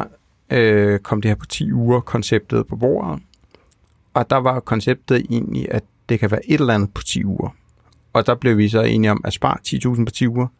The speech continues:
ville være godt, fordi der findes mange podcasts om økonomi, så er det noget, folk lytter til.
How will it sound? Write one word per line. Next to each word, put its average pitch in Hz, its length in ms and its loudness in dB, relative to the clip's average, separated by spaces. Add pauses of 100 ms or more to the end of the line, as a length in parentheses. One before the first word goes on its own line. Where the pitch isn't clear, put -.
ville 107 180 0
være 131 160 0
godt, 120 240 0
fordi 117 360 -4 (440)
der 95 80 -6
findes 101 180 0
mange 98 200 0
podcasts 110 500 -2
om 110 140 -2
økonomi, 123 480 0 (380)
så - 120 -4
er - 40 2
det 113 40 2
noget, 113 160 4
folk 123 220 -2
lytter 120 260 0
til. 110 340 0